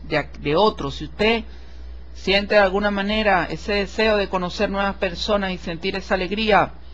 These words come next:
hágamelo saber en dónde, en la cajita de los comentarios del video, porque eso estuvo marcado por el nueve de bastos. Ahora bien, cuando se habló de la cita de Wikipedia, si usted está de acuerdo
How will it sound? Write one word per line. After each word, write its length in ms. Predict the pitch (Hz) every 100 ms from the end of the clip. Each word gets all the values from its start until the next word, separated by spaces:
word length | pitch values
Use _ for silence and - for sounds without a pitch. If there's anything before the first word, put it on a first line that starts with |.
| - - - - - - - -
hágamelo 420 | 175 202 208 202
saber 320 | - 196 202
en 100 | 208
dónde, 280 | 208 202 185
en 40 |
la 120 | 175 170
cajita 340 | 160 185 196
de 40 |
los 100 | 196
comentarios 520 | 190 185 180 180 180 190
del 140 | 185
video, 340 | 175 202 208
porque 280 | 196 165 190
eso 180 | 185 214
estuvo 300 | 202 214 202
marcado 480 | 190 170 214 214 208
por 140 | 185
el 100 | 175
nueve 260 | 175 180 180
de 80 | 175
bastos. 460 | 147 123 - 107 - - - - - - -
Ahora 400 | 160 190 220 214
bien, 400 | 202 190 151 123
cuando 480 | - 175 170 165
se 200 | 156 190
habló 520 | 165 165 202 220 190 -
de 80 | 131
la 160 | 151 151
cita 340 | 185 - 190
de 100 | 196
Wikipedia, 760 | 185 190 - - 214 190 143 113 - - - - - - - -
si 140 | -
usted 180 | 165 202
está 200 | 196 220
de 120 | 226
acuerdo 640 | 226 226 247 233 202 156